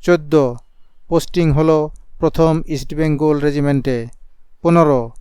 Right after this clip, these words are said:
তেলঢালায় যুদ্ধের প্রস্তুতি ও কঠিন প্রশিক্ষণ। ষোলো, ঘুরে দাঁড়ানোর শুরু। সতেরো, পাকিস্তানি সৈন্যের লাশ নিয়ে রণাঙ্গন থেকে ফেরা।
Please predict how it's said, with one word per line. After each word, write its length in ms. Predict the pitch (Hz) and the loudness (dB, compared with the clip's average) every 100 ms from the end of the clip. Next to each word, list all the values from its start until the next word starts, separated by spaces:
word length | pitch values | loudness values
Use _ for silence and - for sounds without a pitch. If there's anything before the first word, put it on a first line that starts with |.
| - - - - | -20 -18 -18 -6
তেলঢালায় 640 | 175 170 147 156 160 160 147 | 2 2 4 4 4 4 2
যুদ্ধের 480 | 156 143 160 156 | -2 -4 -2 -2
প্রস্তুতি 760 | 147 170 147 - 160 165 156 160 | -2 -6 -6 -6 -6 -2 -4 -4
ও 140 | 160 151 | -4 -2
কঠিন 380 | 156 - 156 | -2 -2 -4
প্রশিক্ষণ। 760 | - 156 - 160 - 147 131 117 - - - - - - - | -2 -4 -4 -6 -4 -2 -2 -4 -8 -16 -20 -18 -18 -18 -2
ষোলো, 460 | 180 170 151 127 - - - - - - | 2 6 4 2 -8 -12 -10 -12 -8 -6
ঘুরে 300 | 120 151 165 | -2 4 6
দাঁড়ানোর 460 | 160 151 151 151 139 | 6 6 4 2 -2
শুরু। 440 | - 151 135 113 - - - - - - - | -2 -2 -2 -6 -12 -16 -14 -12 -12 -12 -4
সতেরো, 580 | 170 160 170 151 123 - - - - - - | -2 2 2 2 0 -8 -20 -20 -20 -10 0
পাকিস্তানি 760 | 147 143 156 - 165 160 160 | 0 0 -6 -2 0 0 0
সৈন্যের 500 | - 165 160 160 156 | -2 -2 0 0 2
লাশ 340 | 151 151 - 165 | 2 2 0 -2
নিয়ে 200 | 156 151 | 0 0
রণাঙ্গন 800 | 143 143 170 170 165 147 156 151 | 2 4 6 4 4 2 2 0
থেকে 240 | 135 151 143 | -2 -4 -2
ফেরা। 380 | 156 143 123 | 0 0 -2